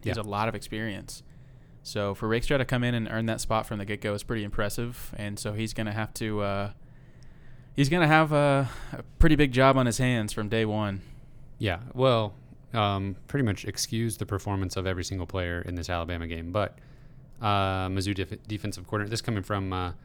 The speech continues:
Speaker 2: Dave Matter on Twitter, uh, he was reporting that Mizzou defensive coordinator Ryan Walters, uh, when asked about Ennis Rakestraw, uh, cracking the starting lineup, he said, quote, "When a freshman earns the job, it can't be close.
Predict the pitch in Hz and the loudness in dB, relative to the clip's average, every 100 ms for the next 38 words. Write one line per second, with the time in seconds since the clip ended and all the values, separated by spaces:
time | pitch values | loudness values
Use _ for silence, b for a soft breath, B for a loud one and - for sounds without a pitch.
0 | B B B B - 120 123 110 104 98 | B B B B 0 2 4 4 4 2
1 | 92 - 107 95 92 - 104 98 95 101 | -2 -2 -2 0 -2 -6 -4 -4 -4 -6
2 | 90 92 104 95 90 87 - - - 101 | -4 -6 -4 -4 -4 -6 -10 -14 -6 -4
3 | 90 98 113 127 110 120 120 104 95 113 | -4 -4 -4 -4 -6 -4 -6 -6 -6 -4
4 | 110 110 110 101 98 104 113 98 104 110 | -2 -2 -2 -2 -2 -2 -2 -2 -2 -2
5 | 98 107 - B B B B B - 95 | -4 -4 -10 B B B B B -6 -2
6 | 98 95 92 101 104 92 98 - 101 104 | -2 -2 -2 -2 -2 -2 -4 -4 -4 -4
7 | - 98 98 95 - - 95 98 107 92 | -4 -2 0 -2 -8 -12 -10 -4 -4 -2
8 | 95 - 104 95 101 120 113 101 95 104 | -4 -2 0 0 0 -2 -4 -8 -4 -4
9 | 90 - 120 120 - B B B B - | -6 -2 -2 -2 -8 B B B B -14
10 | - 101 90 120 - 156 131 113 143 135 | -4 -4 0 -2 0 -4 -2 -2 -2 -4
11 | 110 110 135 104 95 95 - 120 123 120 | -2 0 0 -2 -2 -6 -4 -6 -4 -6
12 | 110 - 120 82 - | -6 -2 -2 -2 -8